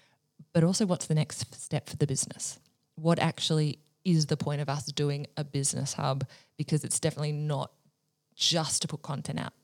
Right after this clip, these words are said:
There has to always be a bigger business philosophy. And if we can understand that, which I think monetizing it is a really wonderful idea, I would personally love to get that to that place. Let's build it for that.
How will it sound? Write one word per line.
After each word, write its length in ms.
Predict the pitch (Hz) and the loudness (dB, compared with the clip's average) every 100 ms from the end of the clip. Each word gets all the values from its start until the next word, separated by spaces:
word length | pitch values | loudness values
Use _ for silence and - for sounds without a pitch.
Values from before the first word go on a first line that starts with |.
| _ _ | _ _
There 100 | 131 | -4
has 300 | - 160 139 | 2 2 2
to 80 | 139 | 0
always 320 | - 143 143 | 2 2 2
be 160 | 143 143 | 2 0
a 40 | |
bigger 360 | 143 143 143 - - | 0 -2 0 -2 -2
business 380 | 147 143 143 | -2 0 -2
philosophy. 560 | - - 147 - 233 311 - - - | -4 -4 -4 -4 -6 -6 -10 -18 0
And 100 | 170 | 4
if 120 | 156 170 | 6 6
we 80 | |
can 140 | 165 165 | 6 6
understand 500 | 151 151 - 277 202 | 4 2 2 4 4
that, 160 | 147 | 2
which 280 | 143 - - - - | -2 0 -2 -4 -12
I 100 | 139 | -10
think 160 | - | -8
monetizing 600 | 156 143 139 - - - | -8 -6 -6 -6 -6 -8
it 80 | - | -8
is 160 | - 139 | -8 -8
a 60 | |
really 580 | 143 143 151 143 - 143 - _ _ _ _ | -8 -8 -10 -12 -12 -14 -18 _ _ _ _
wonderful 580 | 147 151 156 139 139 - | -14 -2 0 0 -6 -8
idea, 400 | - - - 294 311 | -8 -6 -4 -4 -4
I 140 | 160 143 | -4 -2
would 160 | 139 | -2
personally 380 | - - - 147 | 0 -2 -4 -6
love 240 | 139 147 143 | -4 -6 -6
to 80 | 151 | -4
get 220 | 147 - | -4 -4
that 220 | - - - _ _ _ _ | -6 -6 -10 _ _ _ _
to 80 | 175 | 0
that 240 | 147 - | 0 -2
place. 560 | - - - 269 - - _ _ _ _ _ _ _ _ _ | -8 -4 -4 -4 -6 -8 _ _ _ _ _ _ _ _ _
Let's 280 | 170 170 - | 2 2 0
build 260 | - 156 147 | -4 -2 -2
it 80 | - | -6
for 120 | - | -8
that. 200 | - | -8